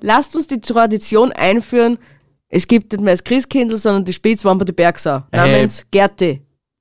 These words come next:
Speaker 2: Gerti? Na, Gerti,
Speaker 1: Na, Gerti
Speaker 2: Gerti.
Speaker 1: ist lame.
Speaker 2: Gerti ist lame.
Speaker 1: Bertha.
Speaker 2: Bertha?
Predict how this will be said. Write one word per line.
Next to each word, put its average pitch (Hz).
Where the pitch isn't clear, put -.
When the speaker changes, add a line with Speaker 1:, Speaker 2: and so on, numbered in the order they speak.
Speaker 2:
Gerti? 147
Na, 92
Gerti, -
Speaker 1:
Na, 175
Gerti 117
Speaker 2:
Gerti. 202
Speaker 1:
ist -
lame. 180
Speaker 2:
Gerti 104
ist 98
lame. 92
Speaker 1:
Bertha. -
Speaker 2:
Bertha? 117